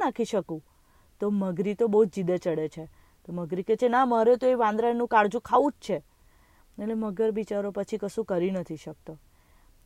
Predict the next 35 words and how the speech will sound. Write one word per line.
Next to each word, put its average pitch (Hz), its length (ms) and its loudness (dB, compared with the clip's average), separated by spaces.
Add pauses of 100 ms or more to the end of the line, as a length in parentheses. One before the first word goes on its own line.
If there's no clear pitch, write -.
એટલે 180 160 -6
મગર 180 520 -2 (520)
નદી 185 220 -2
કિનારે 175 400 -4
આવે 151 280 -4
છે - 160 -16 (960)
અને 170 160 -8
વાંદરાને 165 540 -4
કહે 202 180 0
છે 160 240 -10 (480)
કે, 170 100 -8
"વાંદરા, 165 500 0 (540)
આજે 170 300 -4
છે 311 180 0
ને 294 100 0
મારી 214 320 0
wife 180 360 -2
છે 330 180 -4
ને 285 100 0
મસ્ત 196 360 -2
જમવાનું 175 560 -2
બનાવ્યું 165 400 -2
છે, 156 220 -16 (560)
તો 190 100 -2
તને 202 440 -2
એણે 233 300 -4 (160)
લંચ 214 360 0
માટે 202 540 -2 (200)
invite 202 400 0
કર્યો 156 300 -8
છે, 151 220 -18 (580)
તો 185 80 -4
તું 208 320 0
આજે 180 300 0
આવજે." 185 480 4